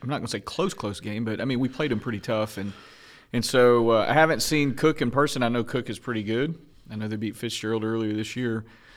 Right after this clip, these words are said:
I really thought Cook might be able to take that game, but Rockmart wins, so that sets up a Rockmart Pierce County showdown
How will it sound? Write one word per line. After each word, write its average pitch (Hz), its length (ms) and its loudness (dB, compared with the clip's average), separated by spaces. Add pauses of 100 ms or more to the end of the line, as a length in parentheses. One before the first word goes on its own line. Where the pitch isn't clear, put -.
I 95 40 -8
really 147 240 -2
thought 87 320 -10
Cook - 340 -8
might 101 260 -8 (240)
be 113 120 -6
able 104 160 -6
to 98 40 -12
take 123 280 -6
that 98 160 -8
game, 117 180 -2
but 110 120 -4
Rockmart 156 460 4
wins, 139 280 2
so 120 80 0
that 139 240 4
sets - 260 0
up 117 160 0
a 107 80 0
Rockmart 123 680 2
Pierce 131 340 -4
County 120 340 -6
showdown 110 580 -2